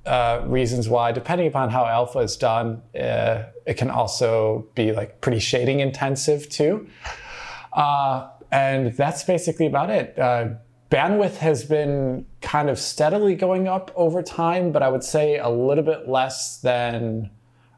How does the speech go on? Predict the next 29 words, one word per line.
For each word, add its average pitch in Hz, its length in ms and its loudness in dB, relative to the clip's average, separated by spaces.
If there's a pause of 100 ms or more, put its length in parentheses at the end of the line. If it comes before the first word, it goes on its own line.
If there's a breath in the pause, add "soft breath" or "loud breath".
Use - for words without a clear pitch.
(160)
uh, 117 460 0
like, 123 180 -4
shading 147 400 2
power. 180 560 0
So 131 640 2
even 147 320 2
nowadays, 117 880 0 (300 soft breath)
a 123 100 2
game 123 280 2
that 117 140 -4
throws 123 220 2
a 120 60 0
lot 113 120 4
of 123 80 0
transparency 151 640 -2
around 117 480 0 (600 loud breath)
will, 170 420 4
um, 131 500 0
still 143 560 0 (120)
tank 135 240 -2
the 151 80 -4
frame 143 220 0
rate 139 120 2
on 127 240 0
big, 120 300 0
big, 123 280 -2
big 120 240 -2
G 117 200 -2
P 117 120 -6